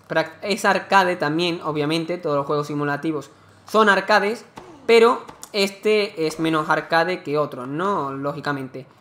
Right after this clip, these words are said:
Pero aún así, este tiene, mm, varias cosas de arcade. Fijaos qué crack que soy.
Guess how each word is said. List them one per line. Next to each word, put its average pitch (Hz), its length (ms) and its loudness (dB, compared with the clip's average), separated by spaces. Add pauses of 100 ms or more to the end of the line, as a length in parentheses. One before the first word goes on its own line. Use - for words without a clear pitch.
(140)
Pero 214 180 4
aún 220 140 4
así, 226 320 -2
este 214 220 -4
tiene, 214 380 -4 (100)
mm, 156 380 -4
varias 180 320 0
cosas 208 380 -2
de 156 120 -2
arcade. 156 420 0 (540)
Fijaos 165 400 -2
qué - 180 -8 (100)
crack 185 320 -4 (460)
que - 100 -10
soy. 254 280 8